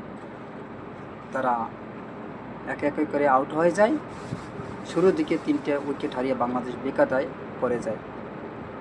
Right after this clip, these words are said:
অর্থাৎ পঁয়তাল্লিশ রানে তিন উইকেট অবস্থায় শুরুটা ছিল অনেক দুর্বল।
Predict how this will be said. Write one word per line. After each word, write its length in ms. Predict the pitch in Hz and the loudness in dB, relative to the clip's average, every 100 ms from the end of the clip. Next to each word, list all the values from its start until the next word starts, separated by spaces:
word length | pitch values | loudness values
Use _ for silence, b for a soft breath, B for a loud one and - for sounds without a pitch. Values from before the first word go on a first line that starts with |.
| - | -6
অর্থাৎ 240 | 131 131 131 | -4 -2 0
পঁয়তাল্লিশ 380 | 147 147 180 175 - | 2 2 2 2 4
রানে 160 | 156 151 156 | 4 6 6
তিন 140 | 151 147 | 6 4
উইকেট 280 | 143 139 131 143 | 0 -4 -2 2
অবস্থায় 400 | 139 151 139 123 | 2 2 2 2
শুরুটা 420 | - 151 139 139 226 - | 2 2 4 2 0 -4
ছিল 160 | 139 127 127 | -2 -2 -2
অনেক 160 | 123 117 110 | -4 -4 -6
দুর্বল। 340 | 120 - 117 | -6 -6 -6